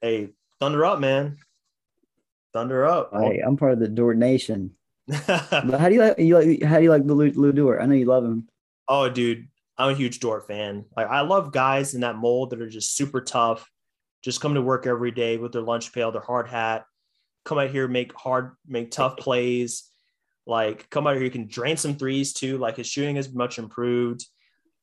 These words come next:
Speaker 1: Um, I mean, I didn't put him in my redraft for twenty nineteen 'cause he was undrafted, but if I
Speaker 2: Right,
Speaker 1: did,
Speaker 2: yeah.
Speaker 1: like, man, dude.
Speaker 2: Where would you put him?
Speaker 1: Uh, man, I might put him top ten,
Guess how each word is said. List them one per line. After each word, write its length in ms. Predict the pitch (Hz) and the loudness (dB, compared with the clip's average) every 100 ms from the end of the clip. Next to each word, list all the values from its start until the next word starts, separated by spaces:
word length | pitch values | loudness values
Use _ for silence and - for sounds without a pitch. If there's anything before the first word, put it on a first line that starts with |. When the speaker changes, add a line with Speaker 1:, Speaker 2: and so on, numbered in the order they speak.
| - | -2
Speaker 1:
Um, 440 | 113 110 107 107 110 | 0 2 0 -6 -8
I 60 | 123 | -6
mean, 140 | 127 | -2
I 120 | 131 | -2
didn't 140 | 208 202 | -2 -2
put 100 | 196 | -2
him 80 | |
in 80 | 170 | 0
my 100 | 139 | -2
redraft 540 | 113 131 151 156 165 170 | -2 -6 -2 0 0 -2
for 100 | 143 | -8
twenty 220 | 160 151 | -8 -4
nineteen 460 | 147 143 147 160 | -4 -4 -8 -8
'cause 160 | 156 120 | -8 -8
he 60 | 120 | -6
was 120 | 123 | -4
undrafted, 600 | 123 120 120 143 175 170 | -4 -2 -2 -2 -6 -4
but 120 | 113 | -6
if 120 | - | -4
I 120 | 110 | -4
Speaker 2:
Right, 160 | 104 117 | -2 -4
Speaker 1:
did, 140 | 113 - | -6 -8
Speaker 2:
yeah. 220 | 117 120 110 110 _ _ _ | -8 -6 -8 -10 _ _ _
Speaker 1:
like, 400 | 123 120 117 104 _ _ _ | -2 0 0 -2 _ _ _
man, 420 | 98 107 208 156 | -8 -4 -2 -2
dude. 160 | 117 120 | -2 4
Speaker 2:
Where 80 | 180 | 4
would 100 | 156 | 4
you 60 | |
put 160 | 151 165 | 2 0
him? 120 | 120 - _ _ _ _ - 135 | -2 -14 _ _ _ _ -8 -2
Speaker 1:
Uh, 560 | 165 180 185 185 170 - _ - _ _ _ _ _ _ _ | 2 2 4 2 0 -4 _ -20 _ _ _ _ _ _ _
man, 240 | 123 156 151 | -4 -2 0
I 60 | |
might 160 | 214 226 | -2 -2
put 100 | 180 | -4
him 80 | 156 | -4
top 240 | 175 156 | -4 -6
ten, 340 | - 180 208 | -6 -8 -10